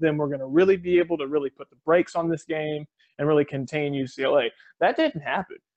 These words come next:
A lot of guys for U C L A stepped up, played very well.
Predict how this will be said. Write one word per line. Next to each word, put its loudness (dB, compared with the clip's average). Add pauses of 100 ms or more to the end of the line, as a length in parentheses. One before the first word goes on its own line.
(240)
A -6
lot 6
of 4
guys 6
for -2
U 2
C -2
L 4
A 2
stepped -2
up, 0
played 2
very 4
well. 4